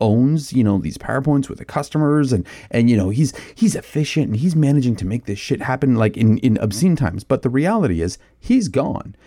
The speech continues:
and shit has to get done. And unfortunately, whether he's sick, you know, or whether we're down two people or three people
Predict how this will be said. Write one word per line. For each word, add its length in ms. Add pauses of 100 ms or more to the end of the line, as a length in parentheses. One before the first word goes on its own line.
(280)
and 440
shit 300
has 200
to 100
get 220
done. 300
And 220
unfortunately, 640
whether 260
he's 260
sick, 560 (240)
you 80
know, 120
or 220
whether 260
we're 180
down 320
two 180
people 320
or 160
three 280
people 460